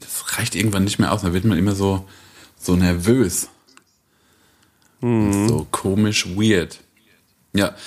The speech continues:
Speaker 1: das war jetzt die sechste Woche, die ich zu Hause bin.
Speaker 2: Ja, also bei mir ist es, äh, wir sind ja ziemlich gleich, glaub ich,
Speaker 1: Mhm.
Speaker 2: äh, so nach Hause gegangen, ne? Ich war sogar noch ein bisschen früher. Und fuck, Mann, ich hab, äh, jo, ich hab's einfach, ähm, irgendwie akzeptiert.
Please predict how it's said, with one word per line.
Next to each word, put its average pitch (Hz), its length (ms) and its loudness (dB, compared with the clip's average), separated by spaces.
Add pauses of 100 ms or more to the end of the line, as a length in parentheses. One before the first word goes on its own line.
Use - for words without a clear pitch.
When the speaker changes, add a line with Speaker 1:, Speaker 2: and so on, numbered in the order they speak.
(180)
Speaker 1:
das - 180 -2
war 120 160 2
jetzt 160 220 -6
die 139 140 6
sechste 135 500 -2
Woche, 147 460 0 (280)
die 104 60 -6
ich 117 160 -8
zu 107 160 -2
Hause 110 280 -2
bin. 71 260 -10 (920)
Speaker 2:
Ja, 95 340 0
also 110 260 -2
bei 107 140 2
mir 123 380 2
ist 123 180 -4
es, - 320 -4
äh, 104 420 2
wir 107 140 2
sind 120 140 -2
ja 117 100 2
ziemlich 127 340 -4
gleich, 104 420 0
glaub 95 260 0
ich, 92 120 -4
Speaker 1:
Mhm. 85 240 2
Speaker 2:
äh, 92 40 -2
so 92 100 -2
nach 92 140 -2
Hause 92 300 0
gegangen, 92 360 0
ne? 110 140 2
Ich - 120 -4
war 110 120 2
sogar 110 180 0
noch 107 100 0
ein 107 60 -4
bisschen 101 200 -8
früher. 110 420 0 (1120)
Und 120 240 2
fuck, - 300 -4
Mann, 123 200 2
ich 110 140 -2
hab, 113 180 -6
äh, 117 400 4 (1600)
jo, 113 160 6
ich 123 100 0
hab's - 160 -4
einfach, 117 380 -2
ähm, 107 220 -2
irgendwie 113 380 -2
akzeptiert. - 600 -6